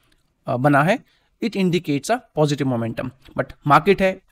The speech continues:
और हम इंट्राडे ट्रेडर हैं, तो इस बात को ध्यान रखिएगा that ये लेवल आपका ब्रेकआउट होना ज़रूरी है। तो कोई भी कॉल बाइस के ऊपर बनेगा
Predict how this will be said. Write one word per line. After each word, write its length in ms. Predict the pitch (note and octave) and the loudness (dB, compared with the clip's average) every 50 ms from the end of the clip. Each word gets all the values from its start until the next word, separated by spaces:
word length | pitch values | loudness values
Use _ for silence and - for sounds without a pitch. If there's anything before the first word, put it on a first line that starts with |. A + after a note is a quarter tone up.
| _ | _
और 120 | - D3 D3 | 0 2 2
हम 180 | F3+ G3+ G3 - | 2 0 0 0
इंट्राडे 420 | F3+ E3+ E3 D#3+ F#3+ F3+ F#3 F#3+ F#3 | 0 0 2 6 6 6 6 6 4
ट्रेडर 240 | F#3+ F#3+ F#3+ G3+ | 2 2 2 2
हैं, 200 | G3 A3+ C4 - - _ _ - _ _ | 2 2 0 -4 -8 _ _ -20 _ _
तो 60 | - A3+ | 2 2
इस 80 | A3 | 4
बात 220 | F#3+ F3 D#3+ C#3 - | 6 6 4 4 4
को 80 | E3+ | 0
ध्यान 220 | D3 C#3+ D3 C#3+ C#3+ | 0 2 2 2 2
रखिएगा 300 | C#3+ - D3+ D#3 A3+ - - _ _ - - _ - | 2 2 0 0 0 -2 -4 _ _ -20 -18 _ -4
that 120 | D#3+ D3+ - | -4 -2 -2
ये 220 | D#3+ D3 E3+ A3+ | -2 2 2 4
लेवल 340 | A#3+ G3 E3+ D3+ E3 F3+ F3+ - | 4 4 2 2 2 0 -2 -2
आपका 460 | - - - - - D#3+ E3 E3+ E3 - | -4 -4 -2 2 4 4 4 4 0 -6
ब्रेकआउट 460 | C3 B2 D3 D#3 D3+ D#3+ D#3 D#3+ D#3 | -2 0 0 2 4 4 2 2 0
होना 140 | C#3+ C#3 C#3 | 0 0 0
ज़रूरी 280 | C3 C#3 B2+ B2+ C3+ D#3 | 0 0 -2 0 0 -2
है। 60 | F3+ | -2
तो 80 | F3+ | -2
कोई 240 | F3+ - - F#3+ A3+ | -4 2 4 4 4
भी 100 | G#3+ A3 | 4 2
कॉल 240 | - - D#3 D3+ D3 | 0 2 4 4 6
बाइस 220 | C3+ C3 C3+ C3+ | 6 4 4 2
के 80 | - E3+ | 0 -2
ऊपर 140 | D3+ E3 D#3 | -2 0 0
बनेगा 320 | D#3 E3+ F#3 G3 A#3 D4+ | 2 0 0 0 -2 -2